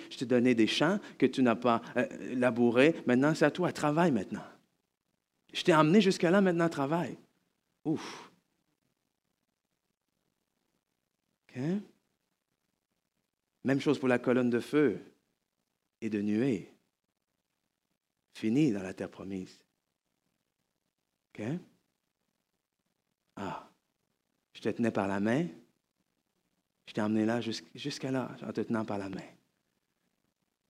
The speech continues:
Maintenant, vas-y. Mais crois que je suis encore là. Comprends que je suis encore là.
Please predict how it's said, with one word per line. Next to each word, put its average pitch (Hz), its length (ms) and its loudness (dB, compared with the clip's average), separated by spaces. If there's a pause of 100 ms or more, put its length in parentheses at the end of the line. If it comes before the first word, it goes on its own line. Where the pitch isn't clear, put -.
(100)
Maintenant, 117 300 0
vas-y. 110 480 -4 (1300)
Mais - 120 -6
crois 190 240 0
que 180 100 -4
je - 60 -4
suis 165 120 -4
encore 165 300 -4
là. - 260 -10 (1600)
Comprends 151 340 -2
que 170 100 -4
je 135 60 -2
suis 160 160 -4
encore 180 340 -2
là. - 240 -8